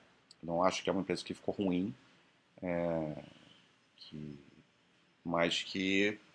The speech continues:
coloca algumas interrogações aí sobre o seu plano para longo prazo. Empresas boas tendem a continuar boas? Tendem, mas tendem, não é uma, não é uma regra absoluta, né? Empresas boas podem deixar de ser boas em algum momento e a gente tem que ficar de olho nisso,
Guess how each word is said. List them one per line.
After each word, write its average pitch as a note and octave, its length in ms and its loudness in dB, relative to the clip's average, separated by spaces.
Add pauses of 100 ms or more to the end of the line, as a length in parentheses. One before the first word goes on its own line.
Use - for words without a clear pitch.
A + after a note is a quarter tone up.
(120)
coloca G#2 400 10
algumas A2 260 0
interrogações G#2 580 -2
aí G2+ 160 4
sobre G2+ 280 -2
o G2+ 40 -4
seu G2 200 -4 (260)
plano G2+ 240 4
para A2 240 8
longo A2+ 220 4
prazo. F2 500 4 (460)
Empresas G#2+ 400 6
boas G#2 360 2 (420)
tendem B2+ 340 8
a G2 40 4
continuar F2+ 440 -2
boas? F2+ 440 0 (240)
Tendem, G#2 380 4
mas E2+ 360 -2 (180)
tendem, F#2+ 420 6
não F#2 240 4
é G2 80 6
uma, G#2 420 4
não G2 140 4
é - 20 6
uma G#2+ 100 2
regra D3+ 300 4
absoluta, C3 560 -2
né? F2+ 200 0
Empresas F#2 320 -2
boas F#2 260 2
podem F2+ 360 4
deixar A2+ 380 0
de - 80 -8
ser B2 160 -4
boas G2 280 0
em G#2 40 -2
algum A2 240 -4 (180)
momento A2 460 0 (640)
e A2 80 -2
a - 20 0
gente F2+ 220 -2
tem G#2+ 100 -4
que - 60 -10
ficar G#2 220 4
de G2+ 100 0
olho G2+ 200 2
nisso, G#2 360 -2